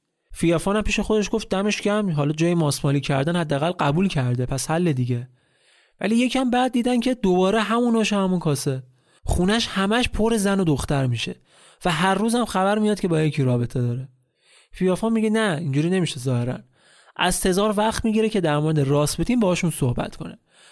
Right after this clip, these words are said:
ولی وقتی میرسه قصر جای تزار، ملکه و آنیا اومدن باهاش حرف بزنن. فیافان خودشو کش که خانم محترم، این مرد خدایی که شما کشت مردش شدی و نقش خوبان عالم رو داره برای شما ایفا می‌کنه،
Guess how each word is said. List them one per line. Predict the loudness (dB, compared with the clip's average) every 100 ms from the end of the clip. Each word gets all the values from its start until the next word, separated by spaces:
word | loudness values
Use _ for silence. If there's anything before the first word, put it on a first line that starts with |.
| _
ولی | -2 0
وقتی | 0 -2
میرسه | 0 2 2 2 -2 -4 -2
قصر | 0 2 0 -4 -2
جای | 2 2 0
تزار، | 0 -2 2 2 0 -4 -16 -14 -4
ملکه | -2 0 0 0 0
و |
آنیا | 0 0 2 4 4
اومدن | 2 2 0 0
باهاش | -2 -2
حرف | -6 -8 -8
بزنن. | -10 -12 -14 -20 _ _ _ _ -12
فیافان | 0 2 2 0
خودشو | 0 0 0 0
کش | 0 0
که | 0
خانم | -2 0 2 4
محترم، | 2 2 0 0
این | 0
مرد | 0 2 0
خدایی | 0 0 2 2
که | 2 0
شما | 2 0 0
کشت | 0 0 0
مردش | 0 0 0 0
شدی | 0 0 2
و | 2
نقش | 0 -2 -4
خوبان | -4 -2 0 0 0
عالم | 0 2 2 2
رو | 2
داره | 2 2
برای | 2 0
شما | 0 0
ایفا | 0 0
می‌کنه، | 0 0 0 2 0